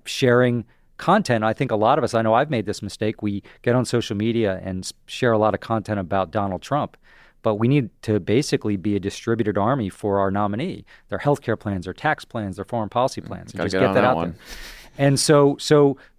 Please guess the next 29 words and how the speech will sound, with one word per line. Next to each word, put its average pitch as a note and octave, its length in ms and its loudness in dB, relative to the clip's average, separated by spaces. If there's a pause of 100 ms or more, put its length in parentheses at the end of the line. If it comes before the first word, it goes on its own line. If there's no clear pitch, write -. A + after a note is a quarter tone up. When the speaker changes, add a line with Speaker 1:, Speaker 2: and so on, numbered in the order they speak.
(140)
Speaker 1:
traveling C#3 360 4
to C3+ 60 2
battleground C#3 540 4
states, A2+ 480 -2
uh, G2 200 -4
making A#2+ 320 -2
a A#2+ 40 -2
list B2+ 200 0
of G2+ 80 -4
everybody B2 400 0
in B2 80 -2
your A#2+ 120 -2
life A#2+ 200 0
and F#2 80 -8
make G2 140 -6
sure A#2+ 140 -8
they're A2+ 120 0
registered, A2 520 -2
voting A2 260 0
early. A#2 240 0
Like, G2+ 180 -2 (400)
part F3+ 220 4
of G3+ 40 6
the D#3 60 2
message C3+ 300 0
of A#2+ 80 0
my G#2 140 0
book A2 320 0
is G2+ 420 -4